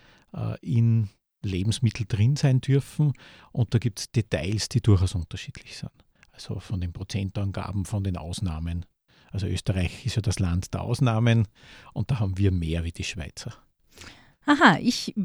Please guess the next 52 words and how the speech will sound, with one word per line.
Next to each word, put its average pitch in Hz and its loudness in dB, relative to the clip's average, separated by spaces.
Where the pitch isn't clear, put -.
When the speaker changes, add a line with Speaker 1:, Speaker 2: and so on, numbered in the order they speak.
Speaker 2:
hätte 208 6
jetzt - 4
eher 240 8
drauf 196 2
getippt, - -2
dass 220 0
wir 220 4
als 196 0
E-U-Land 208 2
da 180 2
weniger 214 6
haben, 254 2
weil 196 2
es - -4
uns 220 2
so 208 -2
da 190 -2
drauf - -6
gedruckt 220 -4
worden 202 4
ist, 240 0
E-U-weit 214 4
die 214 2
gleichen 220 0
Regeln 214 2
und 208 0
die 214 0
Schweiz 175 0
noch 202 4
ein 196 -2
bisschen 196 -4
genauer 180 0
ist. 156 -6
Siehst, - -6
das - -10
hätte 202 0
ich 196 -4
mir 202 2
jetzt 185 -6
nicht 180 -4
gedacht. - -8
Speaker 1:
Ja, 110 2
das 151 2
liegt 156 2
vermutlich 135 2
daran, 113 2
dass 135 0
die - -2
Transfettsäurenverordnung 117 2
keine 110 0
E-U-Verordnung 95 -2
ist. - -12